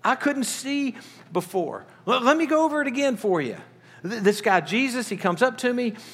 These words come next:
He, he puts mud in my eyes. He tells me to go wash off the, the mud. I, I was just gonna go to my regular spot this morning and start begging, and then all of a sudden, Jesus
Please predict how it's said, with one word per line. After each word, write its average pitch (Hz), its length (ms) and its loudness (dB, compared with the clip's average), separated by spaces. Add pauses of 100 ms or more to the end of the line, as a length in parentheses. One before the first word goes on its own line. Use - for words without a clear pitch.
(260)
He, 202 140 2
he 185 160 2
puts 202 260 0
mud 226 300 2
in 233 100 0
my 214 160 0
eyes. 214 340 2
He 202 80 -2
tells 202 300 0
me 196 120 0
to 180 60 2
go 180 160 2
wash 196 360 0
off 196 340 4 (240)
the, 185 220 -4
the 175 160 2
mud. 226 480 2 (760)
I, 185 240 4
I - 20 4
was 277 200 0
just 247 180 -2
gonna 202 220 4
go 208 180 4
to 254 80 2
my 165 140 4
regular 220 460 0
spot 208 420 0
this 196 200 0
morning 208 360 2
and 135 120 -4
start 190 380 2
begging, 196 320 2
and 156 140 0
then 160 80 2
all 202 160 6
of 233 80 2
a 214 60 2
sudden, 214 340 2
Jesus 185 640 -4